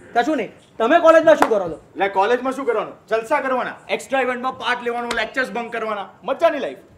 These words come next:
Speaker 1: તો તો તમે કોલેજના favorite student હશો, નહીં?
Speaker 2: એવું તો કોને ના ગમે?
Speaker 1: તો તો તમારા friends પણ ઘણા હશે, નહીં?
Speaker 2: કોલેજના favorite સ્ટુડન્ટને friends હોય, આવું કોને કહ્યું?
Speaker 1: કેમ ના હોય?
Speaker 2: ના હોય. જો હું તમને મારી વાત કરું,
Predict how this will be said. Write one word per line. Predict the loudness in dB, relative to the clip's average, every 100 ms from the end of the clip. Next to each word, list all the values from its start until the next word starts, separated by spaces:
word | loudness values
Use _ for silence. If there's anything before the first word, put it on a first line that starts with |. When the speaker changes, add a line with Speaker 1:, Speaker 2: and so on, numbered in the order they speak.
| -16 -2
Speaker 1:
તો | 0 2
તો | 0
તમે | 2 2
કોલેજના | 4 2 2 2
favorite | 4 6 6
student | 4 -2 0
હશો, | 0 -2
નહીં? | -4 -8 _ _ _ _
Speaker 2:
એવું | -14 -10
તો | -8
કોને | -6 -4
ના | -2 -4
ગમે? | -8 -14 -20 -20 -18 -8
Speaker 1:
તો | -4
તો | 0
તમારા | 2 2
friends | 0 -2 0 0 -2 -10 -20 0
પણ | 4 4
ઘણા | 4 2 0
હશે, | -2 -4
નહીં? | -6 -10 -20 -20 -20 -20 -20 _ _
Speaker 2:
કોલેજના | -4 0 0 0 -4
favorite | -2 0 0
સ્ટુડન્ટને | -2 -10 -6 -6
friends | -2 -4 -2
હોય, | 2 4
આવું | 4
કોને | 2 0 2
કહ્યું? | 0 -2 -10 _ 0
Speaker 1:
કેમ | 2 2
ના | 2 4
હોય? | 8 8 8 2 -18 -20 _ _ _ _ _
Speaker 2:
ના | -6 -4
હોય. | -6 -14 _ _ _ _ -20 -20 -20 -4
જો | 0
હું | 0
તમને | 2 2
મારી | 2 2
વાત | 0 -2
કરું, | -6